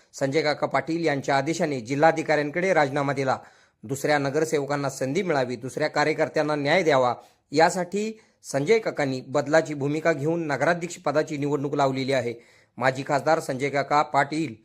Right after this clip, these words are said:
व युवा नेते प्रभाकर बाबा पाटील यांच्याकडे अनेक इच्छुक नगरसेवकांनी नगराध्यक्ष पदासाठी मागणी केलेली आहे.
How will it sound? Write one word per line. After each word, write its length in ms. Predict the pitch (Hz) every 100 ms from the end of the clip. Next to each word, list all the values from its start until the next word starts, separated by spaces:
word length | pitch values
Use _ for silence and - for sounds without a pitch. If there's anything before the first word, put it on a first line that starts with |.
| _ -
व 80 | 135
युवा 280 | 135 147 180
नेते 280 | 165 175 180
प्रभाकर 440 | 156 151 151 160
बाबा 240 | 143 135
पाटील 380 | 143 139 151 156
यांच्याकडे 500 | 135 131 185 165 117 - _ _ _
अनेक 360 | 143 170 214 -
इच्छुक 440 | - 147 - 180
नगरसेवकांनी 720 | 165 147 151 156 139 151 160 170
नगराध्यक्ष 580 | 143 131 165 170 170
पदासाठी 520 | - 143 147 151 143 175
मागणी 300 | 135 139 135
केलेली 300 | 135 139 135
आहे. 480 | 123 120 - _